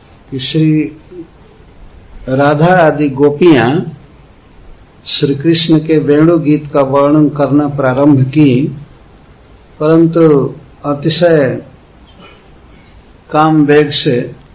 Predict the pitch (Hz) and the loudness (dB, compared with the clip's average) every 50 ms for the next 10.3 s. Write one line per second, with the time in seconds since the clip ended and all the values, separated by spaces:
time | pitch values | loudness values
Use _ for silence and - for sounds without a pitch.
0 | - - - - - - - - - - - - - - - - - - - - | -20 -20 -20 -20 -20 -20 -20 -20 -20 -20 -20 -20 -20 -20 -20 -20 -20 -20 -20 -20
1 | - - _ - 160 160 160 160 151 156 139 - 143 147 139 131 123 120 120 - | -20 -20 _ -2 0 2 4 4 4 4 2 2 0 0 0 0 0 -2 -4 -6
2 | - - - - - - - - - - - - - - - - - - - - | -10 -20 -20 -20 -20 -20 -20 -20 -20 -20 -20 -20 -20 -20 -20 -20 -20 -20 -20 -20
3 | - - - - - - - - - _ - - _ _ _ - - - - - | -20 -20 -20 -20 -20 -20 -20 -20 -20 _ -20 -20 _ _ _ -20 -20 -20 -20 -20
4 | - - - - - 131 - - - 151 156 160 160 156 151 - - 147 127 127 | -20 -20 -16 -10 -10 -8 -8 -6 -4 0 2 4 4 4 4 2 2 0 0 0
5 | 135 139 131 - - - - _ _ - - - - 135 131 127 131 139 131 135 | -2 -4 -6 -10 -18 -20 -20 _ _ -20 -16 -8 -2 0 0 0 0 0 -2 -4
6 | - - 170 160 151 160 - - - 120 117 117 131 127 - - - 180 180 - | -4 0 0 0 0 0 -2 -6 -6 -6 -4 -4 -6 -6 -4 -4 -4 -4 -4 -6
7 | - 123 123 127 123 123 120 117 120 127 127 - - - - - 127 131 131 127 | -6 -4 -2 -2 -2 -2 -4 -6 -6 -6 -8 -8 -10 -12 -12 -8 -6 -4 -4 -2
8 | 120 120 120 120 - - - - 151 143 156 160 147 127 117 123 123 117 - - | -4 -4 -6 -6 -8 -10 -10 -4 0 2 2 4 2 2 0 -2 -4 -6 -6 -6
9 | 131 120 - - 123 113 113 120 123 - - - 147 156 156 147 - - - 143 | -6 -6 -8 -8 -8 -8 -8 -10 -12 -12 -4 0 2 4 4 2 0 -2 -2 -2
10 | 117 - - - 123 113 | -4 -4 -6 -10 -10 -12